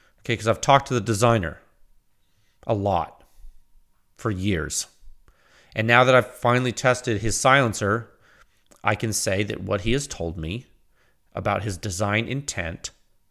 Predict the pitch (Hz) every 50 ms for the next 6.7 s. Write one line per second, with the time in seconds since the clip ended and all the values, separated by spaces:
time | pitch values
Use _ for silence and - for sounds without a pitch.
0 | _ _ _ _ _ - 104 98 110 120 139 - - 131 120 104 101 101 98 -
1 | 101 85 139 139 135 110 104 98 - 104 - 90 - 98 - - - 175 143 92
2 | 87 _ _ _ _ _ _ _ _ _ _ _ _ _ _ _ _ _ _ _
3 | _ _ _ _ _ _ - - 104 95 - - - - 107 117 104 101 101 -
4 | - - - 82 78 - - - - - - - - - - 196 240 302 302 -
5 | - - - _ _ _ _ _ _ _ _ _ - _ _ _ _ _ _ -
6 | - - 139 160 160 - 180 - - 143 - - 87 -